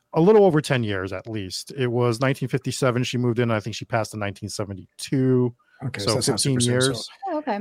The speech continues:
Speaker 2: if you were
Speaker 1: But
Speaker 2: to
Speaker 1: she
Speaker 2: take
Speaker 1: was,
Speaker 2: this
Speaker 1: she was haunted for the rest of her life, though, is the problem after living in this house. So she moved from sixteen to fourteen,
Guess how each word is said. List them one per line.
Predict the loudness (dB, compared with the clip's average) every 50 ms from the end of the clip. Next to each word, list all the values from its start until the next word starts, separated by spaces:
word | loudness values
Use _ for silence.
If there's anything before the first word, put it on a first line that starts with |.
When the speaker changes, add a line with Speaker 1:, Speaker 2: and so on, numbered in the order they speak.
| -4
Speaker 2:
if | -4 0 4
you | 6 6
were | 6
Speaker 1:
But | 6
Speaker 2:
to | 6
Speaker 1:
she | 4 4 4
Speaker 2:
take | 4
Speaker 1:
was, | 4 4 4
Speaker 2:
this | 2 0 -2 -10 -12 -20 -20 -20 -20 _ _ _ _ _ _ _ _ _ _ -18
Speaker 1:
she | -14 -10 -6 -4
was | -4 -4 -6
haunted | -8 -8 -4 0 0 0 0 -2 -6 -2
for | -2 0
the | 0 2
rest | 2 2 0 0 -4
of | -6
her | -4 -4 -4
life, | -2 -2 -4 -4 -6 -10 -10
though, | -10 -10 -8 -8 -10 -10 -4
is | 0 0 0 0 0
the | -2 0
problem | 2 2 2 2 2 0 0
after | 0 -2 -2 0 -2 -2
living | -2 -2 -4 -4 -6
in | -4
this | -6 -6 -6 -4
house. | -4 -2 -2 -2 -4 -6 -8 -12 -20 -20 -20 -20 -18 -8 -2
So | 2 2 2
she | 4 4 4
moved | 6 6 8 8 6 6 4
from | 4 4 4 4 4 4 2
sixteen | 2 0 0 0 0 -2 0 2 2 2
to | 2 0
fourteen, | 0 0 2 2 2 2 0 -2 -2 0 0 0 0 -2 -4 -6